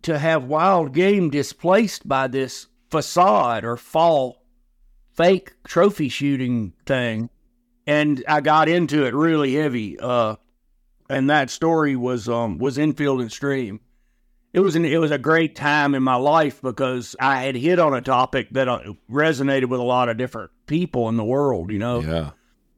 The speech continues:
Speaker 1: But it was a question about hunting, right? It's a question about what do we seek in hunting.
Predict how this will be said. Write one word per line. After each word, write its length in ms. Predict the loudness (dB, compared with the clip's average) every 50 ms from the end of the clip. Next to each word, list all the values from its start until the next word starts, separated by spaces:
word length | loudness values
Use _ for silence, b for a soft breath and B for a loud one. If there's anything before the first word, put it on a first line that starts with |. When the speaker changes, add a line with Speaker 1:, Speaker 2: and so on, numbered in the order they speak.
| _ _ 0
Speaker 1:
But 100 | 2 4
it 60 | 4
was 160 | 4 4 2
a 80 | 0 0
question 400 | 2 2 2 2 2 -2 -4 -2
about 300 | 2 2 2 2 2 0
hunting, 420 | 0 0 0 -2 -2 -6 -6 -4
right? 320 | -2 0 0 0 -2 -2 -6
It's 160 | -10 -10 -8
a 60 | -6
question 340 | -2 0 0 0 0 -2 -2
about 220 | 0 0 0 0
what 240 | 0 0 -2 -2 -2
do 60 | -4 -4
we 120 | -4 -4
seek 460 | -6 -8 -6 -2 -2 -2 -2 -2 -4
in 140 | -6 -6 -4
hunting. 480 | -2 -2 -2 -2 -2 -4 -6 -10 -10